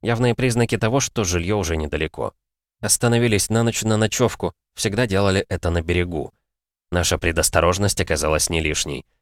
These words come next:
Этой ночью раздался сильный треск, даже грохот, и утром мы увидели, что река вскрылась, лед покрылся трещинами. Ехать по реке стало невозможно. На земле снег еще был, но дорогу то и дело преграждали упавшие деревья, ямы, овраги.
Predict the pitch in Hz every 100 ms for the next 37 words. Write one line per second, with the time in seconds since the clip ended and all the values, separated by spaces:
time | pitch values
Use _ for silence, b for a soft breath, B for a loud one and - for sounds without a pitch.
0 | _ - 98 117 127 151 143 131 120 104
1 | 120 110 104 110 104 104 - 101 87 -
2 | - _ 85 78 78 87 104 87 85 -
3 | _ _ - 117 147 135 120 120 113 139
4 | 131 107 - 104 98 113 - 120 123 104
5 | - - 87 92 - 90 87 85 85 -
6 | 98 101 - 87 85 80 _ _ _ _
7 | 95 98 92 - 82 80 95 - 82 76
8 | 80 80 82 123 98 - _ _ _ _
9 | _ - 87 95 107 110 - 107 - 95
10 | - 95 90 131 123 98 90 85 85 110
11 | 95 - 80 80 92 90 85 80 76 76
12 | 82 90 82 87 80 - 82 76 78 82
13 | 98 85 78 71 80 90 80 67 - 76
14 | 82 76